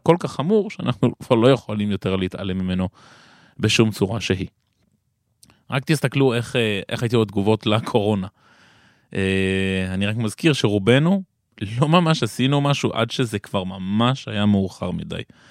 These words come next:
כבר המגפה, אה, התפרצה, וכבר מלא נדבקים, ומלא מלא פגיעות, ועסקים, וכלכלה, וכל אלה. רוב האנשים הגיבו מאוד מאוד מאוד לאט, וכבר כשכבר ממש לא הייתה ברירה, למרות שהאזהרות היו כבר הרבה הרבה לפני כן.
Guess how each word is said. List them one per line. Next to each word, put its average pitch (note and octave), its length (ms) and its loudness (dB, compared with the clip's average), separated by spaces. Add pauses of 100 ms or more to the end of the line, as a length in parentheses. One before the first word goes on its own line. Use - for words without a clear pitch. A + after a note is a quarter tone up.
(340)
כבר F#2 260 -2
המגפה, F2+ 580 -4
אה, F#2 400 -10 (160)
התפרצה, C#3 720 0 (380)
וכבר F#2+ 200 -8
מלא F2+ 260 -6
נדבקים, G2 720 -2 (480)
ומלא F#2 380 -4
מלא F#2+ 220 -4
פגיעות, C3 640 0
ועסקים, C#3 640 -4
וכלכלה, A2 720 0
וכל A#2 260 -4
אלה. D3+ 180 -2
רוב F3 280 4
האנשים C#3+ 340 -2
הגיבו A#2+ 320 -2
מאוד - 640 -4
מאוד A2+ 260 0
מאוד G#2+ 320 -2
לאט, A#2 220 0
וכבר G#2 260 -4
כשכבר - 360 -12
ממש F2+ 580 -8
לא F#2+ 60 -6
הייתה G2+ 200 -2
ברירה, G2 380 -2
למרות G2 240 -4
שהאזהרות G#2+ 580 2
היו G#2 180 0
כבר F#2+ 200 -4
הרבה F2 280 -6
הרבה G2 200 -6
לפני F#2+ 280 -12
כן. - 120 -18